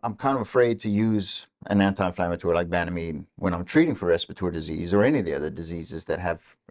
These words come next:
uh, that re-, result in fever, because fever is supposed to be good." And that's very true.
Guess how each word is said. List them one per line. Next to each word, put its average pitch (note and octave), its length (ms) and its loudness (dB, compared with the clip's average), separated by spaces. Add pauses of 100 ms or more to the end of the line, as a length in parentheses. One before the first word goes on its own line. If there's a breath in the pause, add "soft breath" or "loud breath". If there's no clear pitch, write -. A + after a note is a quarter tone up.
(140)
uh, - 60 -10 (140)
that D#2 180 -4
re-, F2 100 -4 (420)
result F2+ 440 0
in C#2+ 80 -8
fever, - 420 -12 (300)
because A2+ 280 2
fever A#2 220 0
is F#2+ 80 -2
supposed G2 220 0
to G2+ 40 -6
be F2 120 -4
good." A2+ 180 4
And A2 80 0
that's D#3 160 2
very B2+ 260 2
true. - 300 -4